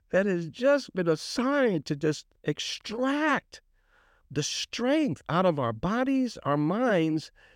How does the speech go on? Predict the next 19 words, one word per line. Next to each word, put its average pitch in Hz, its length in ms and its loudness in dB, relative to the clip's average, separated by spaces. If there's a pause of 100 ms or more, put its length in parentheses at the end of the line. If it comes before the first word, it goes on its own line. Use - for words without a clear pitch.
(160)
and 170 160 2
our 180 160 2
spirit. 262 680 -2 (320)
And 123 100 -2
here 269 220 -2
is 185 140 -2
God 214 360 -6
saying, 165 440 -2
"Be 185 180 -2
strong 196 1080 -2 (480)
and 185 320 2
of 151 260 0
a 170 120 4
good 147 560 -2 (400)
courage. 160 760 -2 (640)
Do 185 220 2 (100)
not 190 580 2
be 139 200 2
afraid, 95 640 -4